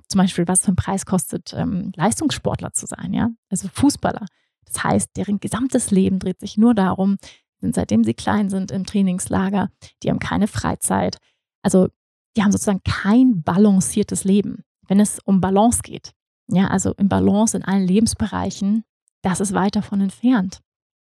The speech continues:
Und ich finde es wichtig, sich das bewusst zu machen und sich selbst dann zu fragen, was für ein Leben möchte ich denn führen? <laughs> Möchte ich denn ein Leben, ähm, führen, was so aus der Balance ist, was nämlich diesen Preis kostet? Und wenn man sich ganz bewusst entscheidet und sagt, ja,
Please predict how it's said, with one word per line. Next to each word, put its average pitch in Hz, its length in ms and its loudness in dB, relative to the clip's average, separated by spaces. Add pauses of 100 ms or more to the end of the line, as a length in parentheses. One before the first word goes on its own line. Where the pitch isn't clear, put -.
(480)
Und 208 200 6
ich 202 100 -2
finde 220 140 0
es 220 60 -2
wichtig, 226 280 0
sich - 160 -10
das - 180 -10
bewusst 220 360 0
zu 254 80 0
machen 180 360 -2 (1300)
und 220 200 2
sich 226 120 -4
selbst 202 260 0
dann 240 100 4
zu 226 100 -2
fragen, 196 500 -2 (300)
was - 160 -2
für 226 80 2
ein 208 60 6
Leben 226 280 4
möchte 202 240 0
ich - 80 -12
denn 180 160 -4
führen? - 480 -6 (220)
<laughs> - 220 -8
Möchte 220 260 2
ich 247 80 -4
denn 208 160 -2
ein 190 160 -2
Leben, 202 640 0
ähm, 190 420 0 (840)
führen, 208 520 4
was 202 200 -4
so 226 240 4
aus 180 160 -2
der 190 120 -8
Balance 190 480 -4
ist, - 240 -6
was - 280 -6
nämlich 208 400 2
diesen 208 240 2
Preis - 340 -4
kostet? - 440 -2
Und 202 100 2
wenn 196 120 4
man 220 300 2
sich 196 360 -6
ganz 190 200 -4
bewusst 196 320 0
entscheidet 202 600 0
und 196 100 0
sagt, 196 240 -6
ja, 214 200 -6